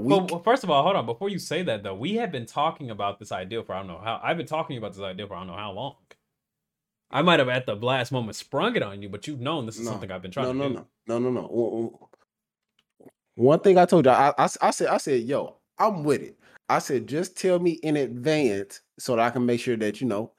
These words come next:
Speaker 2: house clean, everything straightened up." And, and, and if I remember correctly, right? Be-,
Speaker 1: Mm-hmm.
Speaker 2: because, like, um, I, I remember saying that uh, tell me so that I wouldn't plan nothing.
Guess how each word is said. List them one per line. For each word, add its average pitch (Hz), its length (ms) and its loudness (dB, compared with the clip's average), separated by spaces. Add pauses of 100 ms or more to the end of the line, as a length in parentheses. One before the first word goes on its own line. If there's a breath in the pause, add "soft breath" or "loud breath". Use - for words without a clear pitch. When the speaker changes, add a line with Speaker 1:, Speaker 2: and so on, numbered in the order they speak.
Speaker 2:
house 104 340 -6
clean, 104 320 -4
everything 104 300 -4
straightened 101 400 -8
up." 92 200 -6 (360)
And, 131 200 2
and, 156 340 4
and 165 540 6
if 135 120 -2
I 147 60 4
remember 147 260 2
correctly, 117 520 0
right? 92 180 -4 (1300)
Be-, 117 80 -2
Speaker 1:
Mm-hmm. 107 80 -10
Speaker 2:
because, 113 380 -2
like, 101 240 0
um, 101 280 0
I, 117 120 4
I 117 140 0
remember 120 360 2
saying 123 380 2
that 98 220 0 (400)
uh, 98 160 0
tell 139 280 4
me 113 260 2
so 107 260 -2
that 98 140 -2
I 90 120 4
wouldn't 104 260 -2
plan 117 340 2
nothing. 67 240 -8